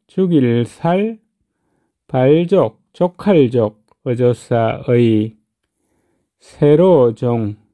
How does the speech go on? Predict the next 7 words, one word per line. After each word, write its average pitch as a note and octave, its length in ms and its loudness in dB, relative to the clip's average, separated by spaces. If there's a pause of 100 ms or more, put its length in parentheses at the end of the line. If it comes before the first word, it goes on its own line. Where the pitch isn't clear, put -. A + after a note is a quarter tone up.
(580)
놓아줄 D3+ 760 0
종 A#2 460 -2 (760)
말렬리 B2 1200 0
안일불 C#3 960 0
죽일살. A2+ 920 -2 (800)
발기를 F#3 840 2
놓아주고 D3 1000 -2